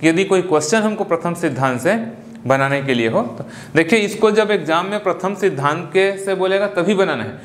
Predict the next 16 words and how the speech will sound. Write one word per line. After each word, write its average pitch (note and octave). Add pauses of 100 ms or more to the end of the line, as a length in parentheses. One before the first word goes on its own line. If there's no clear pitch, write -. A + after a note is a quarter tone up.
(240)
otherwise F#3
इसका G3+ (440)
अवकलन E3
में G3+
सीधा E3+
सीधा F#3+
यूज़ G3+
नहीं G#3
है, B2 (460)
क्योंकि E3+
जहाँ C3+
पर G3+
हमको G3
अवकलन D#3+
करना E3+
है C3+